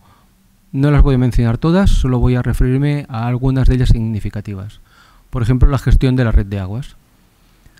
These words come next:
Lo clas-, lo clásico, las digitalizaciones de sus inventarios, la gestión de la red, herramientas de, mm, integración en tiempo real de las distintas fuentes.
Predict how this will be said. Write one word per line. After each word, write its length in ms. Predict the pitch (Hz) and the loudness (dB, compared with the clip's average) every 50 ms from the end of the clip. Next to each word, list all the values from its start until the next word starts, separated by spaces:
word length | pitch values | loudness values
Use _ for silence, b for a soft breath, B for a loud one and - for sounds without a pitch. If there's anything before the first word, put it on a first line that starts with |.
| b b b b b _ | b b b b b _
Lo 160 | - 123 117 | -2 -2 0
clas-, 400 | - 117 110 113 131 135 - - - | 0 0 0 2 4 4 6 6 4
lo 140 | 135 113 | 2 2
clásico, 560 | 110 - 156 156 - 143 123 - 113 101 95 - - - | 0 0 2 2 2 2 0 0 -2 -2 -2 -4 -8 -8
las 200 | 117 117 110 101 | -6 -6 -4 -4
digitalizaciones 880 | 113 107 - 127 107 - 120 113 - 127 - 139 135 131 131 123 110 | -4 -4 -2 -2 -2 -2 -2 0 0 0 0 2 2 2 2 2 0
de 80 | 113 120 | -2 -2
sus 200 | - - 127 110 | -2 -2 -2 0
inventarios, 880 | 131 127 123 135 131 131 127 160 156 160 156 156 156 160 160 165 147 | 0 0 0 0 -2 -2 0 0 0 0 2 0 0 0 0 -2 -2
la 100 | 135 120 | -4 -4
gestión 360 | - - 107 - - 120 117 | -4 -6 -8 -6 -6 -4 -4
de 80 | 120 123 | -2 -4
la 100 | 123 131 | -4 -4
red, 480 | 131 151 160 160 156 156 160 156 147 143 - | -2 -2 0 2 2 2 2 2 0 -2 0
herramientas 720 | 143 135 123 127 131 147 165 170 165 147 151 139 120 120 | 2 2 2 2 2 2 2 2 2 2 0 0 -2 -2
de, 460 | 127 131 127 127 131 131 131 131 131 131 | -2 -2 -2 0 0 -2 -2 -2 -4 -4
mm, 300 | 131 127 120 117 117 113 | -6 -8 -8 -10 -8 -6
integración 840 | 131 131 120 - 131 127 131 123 - 143 139 135 135 135 127 113 B B B B B B B | -4 -4 -4 -2 -2 -2 -2 -2 0 0 0 0 0 0 -2 -4 B B B B B B B
en 140 | 127 127 120 | -2 0 2
tiempo 320 | - 135 127 117 - - | 2 2 2 2 0 0
real 360 | 117 127 131 135 143 139 139 | 0 0 0 0 0 0 0
de 100 | 123 117 | 0 0
las 160 | 117 117 110 | 0 0 0
distintas 880 | - 123 113 - 147 143 123 - 131 127 127 127 127 127 131 127 127 123 | 0 0 0 0 0 0 0 2 2 2 2 2 0 0 0 -2 0 2
fuentes. 580 | - - 160 160 156 156 151 156 156 156 - - | 2 2 4 2 2 2 2 0 0 0 -2 -6